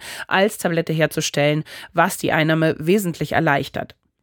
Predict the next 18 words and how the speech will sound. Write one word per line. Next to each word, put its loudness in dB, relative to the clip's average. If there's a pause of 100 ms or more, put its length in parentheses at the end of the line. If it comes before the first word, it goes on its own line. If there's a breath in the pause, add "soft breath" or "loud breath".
Und 2
sie -2
sieht 0
es -2
vor 2
allen 2
Dingen -2
als 0
wunderbare 2
Ergänzung, 0
denn 0
sie -2
sagte, 0
wir 2
brauchen 0
eine 2
differenzierte 0
Klaviatur 0